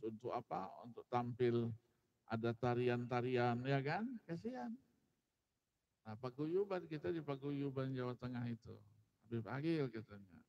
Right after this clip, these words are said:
"Kita kerjain nanti ya." Iya. Jadi ada orang bilangin, "Kita perlu cari pawang enggak, Pak Yai?"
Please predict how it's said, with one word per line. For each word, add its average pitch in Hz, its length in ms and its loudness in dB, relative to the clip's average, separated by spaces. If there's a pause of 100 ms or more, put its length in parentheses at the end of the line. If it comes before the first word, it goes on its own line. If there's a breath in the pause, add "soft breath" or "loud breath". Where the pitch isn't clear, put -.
"Kita 117 320 -4
kerjain 139 480 2
nanti 131 320 2
ya." 131 320 2
Iya. 131 400 2 (1120)
Jadi 120 160 0
ada 151 240 2
orang 170 160 -2
bilangin, 165 380 -2 (500)
"Kita 180 240 -2
perlu 170 320 2
cari 165 240 2
pawang 180 480 2
enggak, - 160 0
Pak 139 160 0
Yai?" 131 320 2